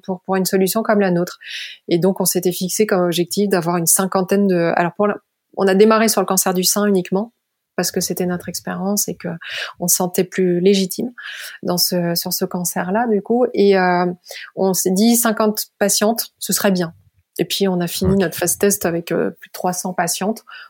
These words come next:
Speaker 1: Donc, on s'est dit, d'accord, il y a une, il y a une demande, aussi bien au niveau des patients qu'au niveau des, des, des, des médecins, qui nous disaient, bah oui, euh, dans bien, bien des cas, on sait pas très bien quoi conseiller, euh, à nos patients.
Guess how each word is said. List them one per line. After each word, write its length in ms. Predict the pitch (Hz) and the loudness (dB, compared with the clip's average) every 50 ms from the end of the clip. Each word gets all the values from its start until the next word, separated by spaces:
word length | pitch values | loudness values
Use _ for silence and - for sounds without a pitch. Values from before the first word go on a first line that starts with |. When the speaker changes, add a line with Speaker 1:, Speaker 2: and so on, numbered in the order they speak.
| _ | _
Speaker 1:
Donc, 160 | _ 170 165 - | _ -8 -6 -6
on 60 | 180 | -6
s'est 140 | - - 190 | -2 -2 -2
dit, 60 | 185 | 0
d'accord, 340 | 170 185 180 - 185 185 208 | 0 -2 0 0 -2 -2 0
il 60 | 190 | 0
y 40 | 185 | 0
a 40 | 170 | 0
une, 240 | 170 170 170 165 - | 0 -2 -4 -6 -6
il 80 | - 180 | -4 0
y 40 | 190 | 2
a 20 | |
une 140 | 202 202 190 | 2 4 4
demande, 420 | 185 180 175 180 202 233 233 - - - - - _ _ | 2 2 2 0 2 0 0 -2 -4 -10 -20 -20 _ _
aussi 340 | _ 214 247 233 - - 233 | _ 2 2 4 2 2 2
bien 180 | 214 208 220 214 | 4 4 4 4
au 60 | 202 | 2
niveau 220 | 196 190 185 190 | 2 0 0 0
des 100 | 180 185 | 0 0
patients 320 | 180 185 185 170 - 208 214 | 0 0 -2 -4 -2 -4 -4
qu'au 140 | 208 - 196 | -2 0 2
niveau 300 | 190 190 185 180 202 208 | 2 2 4 2 2 2
des, 340 | 190 190 180 175 170 170 | 4 2 2 2 0 -2
des, 200 | 170 180 190 185 175 170 175 | -4 -4 -4 -4 -4 -4 -6
des, 180 | 175 175 180 175 | -4 -2 -2 0
des 140 | 165 175 175 | 0 0 0
médecins, 380 | 175 180 175 - - 175 214 - - - - - - - - - _ | 0 0 -2 -4 -6 -8 -12 -14 -18 -20 -18 -18 -18 -18 -20 -20 _
qui 140 | - - 190 | -6 -2 0
nous 100 | 180 175 | 0 0
disaient, 160 | 165 170 196 | 2 2 2
bah 160 | 196 190 180 | 2 4 2
oui, 200 | 180 196 208 208 | 2 2 2 0
euh, 260 | 185 170 165 165 175 165 | 0 -2 -4 -6 -6 -6
dans 100 | 175 170 | -4 -2
bien, 300 | 175 180 185 190 185 180 | -2 -2 -2 -2 -4 -2
bien 160 | 175 190 190 | 0 0 0
des 140 | 185 170 175 | 0 0 0
cas, 180 | - 214 226 | 0 0 2
on 100 | 233 214 | 2 0
sait 140 | - - - | 0 -2 -2
pas 140 | - - 208 | -2 -2 -4
très 180 | 202 - 208 | -2 -2 0
bien 120 | 190 202 202 | 0 0 0
quoi 160 | 202 - 180 | 0 -2 -4
conseiller, 640 | 180 - 180 175 - - 175 170 165 185 196 202 | -4 -4 -4 -4 -2 -2 -2 -2 0 0 0 0
euh, 220 | 196 180 175 170 180 - - | 0 -2 -2 -2 -4 -4 -2
à 80 | 190 | -2
nos 160 | 185 185 196 185 | 0 0 0 0
patients. 380 | - 190 180 - - 175 180 | 0 -2 -2 0 -4 -4 -8